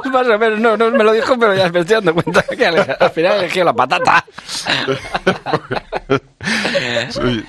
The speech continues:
Speaker 2: somos muchos los que te seguimos en Instagram porque transmites mucha alegría, muchas ganas, además de dejar claro que te gusta lo que haces.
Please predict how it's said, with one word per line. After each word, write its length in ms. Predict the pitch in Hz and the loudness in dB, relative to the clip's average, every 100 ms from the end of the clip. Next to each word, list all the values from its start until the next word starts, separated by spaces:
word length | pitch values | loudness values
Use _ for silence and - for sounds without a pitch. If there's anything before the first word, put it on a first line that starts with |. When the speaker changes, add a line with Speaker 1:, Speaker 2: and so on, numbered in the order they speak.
| - - 302 - | -12 -12 -12 -12
Speaker 2:
somos 460 | - - 127 139 131 | -6 -4 -2 -2 -2
muchos 400 | 123 127 131 120 | -4 -4 -4 -4
los 180 | 113 - | -6 -6
que 480 | 98 90 87 80 76 | -4 -4 -4 -6 -8
te 100 | - | -10
seguimos 340 | 69 78 78 | -8 -8 -6
en 120 | 69 73 | -8 -8
Instagram 460 | 76 76 78 90 | -6 -6 -4 -4
porque 360 | 90 78 76 69 | -4 -4 -4 -6
transmites 500 | - 69 73 - 71 | -8 -10 -10 -10 -10
mucha 340 | 52 - - 62 | -14 -12 -10 -8
alegría, 560 | 62 71 92 85 90 | -10 -6 -2 -2 -2
muchas 240 | 82 73 73 | -4 -10 -4
ganas, 300 | 80 95 98 | -2 -2 -2
además 280 | 85 76 113 | -2 -2 -4
de 80 | 117 | -4
dejar 280 | - 107 | -2 -6
claro 220 | - 104 110 | -4 -4 -4
que 80 | |
te 80 | 98 | -4
gusta 300 | 87 95 - | -6 -6 -6
lo 100 | 80 | -4
que 80 | 67 | -6
haces. 240 | 52 76 | -8 -10